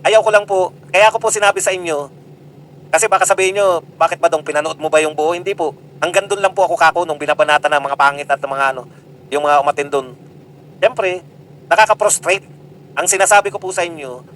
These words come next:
mula po, damdamin po to ng mga nariyan nasa rally.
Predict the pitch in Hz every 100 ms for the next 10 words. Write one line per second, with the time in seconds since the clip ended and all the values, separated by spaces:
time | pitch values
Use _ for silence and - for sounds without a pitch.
0 | - - 170 190 190 190 190 - - 165
1 | 170 185 185 185 165 180 180 160 160 165
2 | 170 165 165 165 165 160 160 156 156 156
3 | 143 160